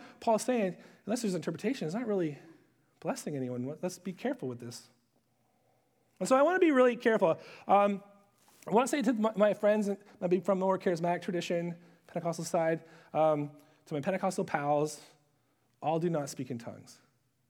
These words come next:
I'll, I'll, scripturally. I used to think these two things when I was sneaking off the Pentecostal church at night when I was a Baptist, right? I was like, "Ah,"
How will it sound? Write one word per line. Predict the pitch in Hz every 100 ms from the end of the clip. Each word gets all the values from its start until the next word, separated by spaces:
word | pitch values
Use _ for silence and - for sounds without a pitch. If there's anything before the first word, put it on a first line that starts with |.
| _ -
I'll, | 135
I'll, | 139 - -
scripturally. | - 214 151 165
I |
used | 311 339
to | 392
think | 403 -
these | 269
two | - 233
things | 233 202 - -
when | - 202
I | 202
was | 180 170 156 - -
sneaking | - 226 233 208
off | 202
the | 160
Pentecostal | 180 170 170
church | 147 170
at | 151
night | 160 139
when |
I | 139
was | 135
a |
Baptist, | 123 143 - 98 -
right? | 117
I | 139
was | 117
like, | 120
"Ah," | 175